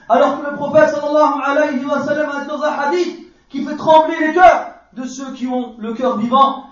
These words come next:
il a dit, alayhi salam, « Ô vous qui, qui vous êtes soumis avec vos langues et dont la foi n'a pas atteint les cœurs,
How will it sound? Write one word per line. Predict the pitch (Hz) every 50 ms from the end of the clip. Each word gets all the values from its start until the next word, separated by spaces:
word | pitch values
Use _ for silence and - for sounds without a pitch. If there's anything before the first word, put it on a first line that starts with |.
| _ _
il | 240 247 285
a | 311 -
dit, | - 339 320 302 311 - - - - -
alayhi | 214 269 302 302 294 277 277 - -
salam, « | - 277 269 - 339 320 285 254 240 - - - _ _ -
Ô | 339 370 381 381 359
vous | 359 370 381 370 -
qui, | - 320 339 339 339 330
qui | 320 302
vous | 294 302 311 339
êtes | 339 339 339
soumis | - 320 330 339 339 339
avec | 330 311 302 330 - -
vos | 320 330 339
langues | 349 381 381 349 - 214 - - - - _ _ _ _ _ -
et | 302 311 311
dont | 330 339 339
la | 339 330 - -
foi | - - 359 370 359 339 - - - - - - _ 220
n'a | 254 285 277 285
pas | 330 320 311 311 277 269
atteint | 277 262 262 254 262 254
les | -
cœurs, | 320 320 311 - - - -